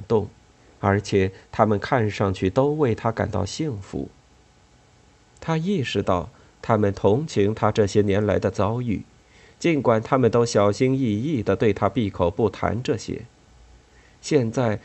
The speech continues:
他们分享着她嫁给了爱了这么久的男人的愉悦。他由弟弟理查挽着走过街道，为追随着他的笑脸而晕眩，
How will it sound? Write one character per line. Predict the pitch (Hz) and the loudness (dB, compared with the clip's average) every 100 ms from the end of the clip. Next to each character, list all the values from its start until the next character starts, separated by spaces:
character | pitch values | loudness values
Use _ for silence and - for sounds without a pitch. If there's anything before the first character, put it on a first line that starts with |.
| - - | -14 0
他 | 123 | 2
们 | 117 | 4
分 | 107 160 160 | 2 0 -2
享 | 160 104 98 | 0 0 2
着 | 98 | 2
她 | 117 | 0
嫁 | - 131 98 | 0 2 2
给 | 92 92 | 4 4
了 | 95 | 4
爱 | 120 127 | 4 2
了 | 104 | 0
这 | 104 180 | 0 -2
么 | 139 101 | 0 2
久 | 101 | 2
的 | 95 95 | 2 2
男 | 92 107 | 0 0
人 | 139 104 | 0 0
的 | 95 | 0
愉 | 95 73 78 | 0 -2 -2
悦。 | 123 110 - _ _ _ _ _ _ _ _ _ _ _ _ - - - | -4 -4 -10 _ _ _ _ _ _ _ _ _ _ _ _ -20 -20 -6
他 | 175 170 | 0 2
由 | 131 160 | 2 0
弟 | 185 139 | -2 0
弟 | 107 | 0
理 | 107 104 98 | 2 2 0
查 | - 101 143 | 0 0 0
挽 | 156 117 95 95 | 0 2 2 2
着 | 110 | 0
走 | 110 101 | 2 0
过 | 90 101 | 2 2
街 | - 107 | 2 0
道， | 117 113 92 - _ _ _ _ | 0 -2 -4 -10 _ _ _ _
为 | 113 107 | 4 4
追 | 95 120 123 | 4 0 0
随 | - 101 | 0 0
着 | 107 | 2
他 | 101 117 | 0 0
的 | 110 | 0
笑 | - 143 139 101 | 0 0 0 0
脸 | 95 92 - | 2 2 0
而 | 101 104 | 0 0
晕 | 110 123 151 | -2 -4 -6
眩， | - 139 104 | -6 -2 -2